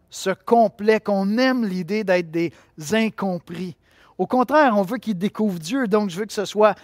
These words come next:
compréhensible. Mais en même temps, j'ai cette joie-là de persévérer à faire de bonnes œuvres, même quand je suis incompris, je vais persévérer à le faire. « Vos bonnes œuvres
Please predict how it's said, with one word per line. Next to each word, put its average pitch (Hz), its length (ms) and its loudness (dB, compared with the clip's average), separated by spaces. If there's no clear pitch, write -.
compréhensible. 208 1080 0
Mais 208 180 2
en 240 60 4
même 226 160 2
temps, 262 180 0
j'ai 202 140 -2
cette 196 260 -2
joie-là 196 600 2
de 165 140 -8
persévérer 196 600 -4
à - 80 -6
faire 208 260 2
de 196 80 0
bonnes 185 260 -4
œuvres, 190 140 -2
même 208 380 -2
quand 180 140 -4
je - 80 -12
suis 190 100 -8
incompris, 180 520 -6
je - 80 -18
vais - 180 -16
persévérer 185 600 -2
à 170 100 2
le 160 60 -6
faire. « 170 520 -2
Vos 165 240 -2
bonnes 220 400 2
œuvres 185 420 0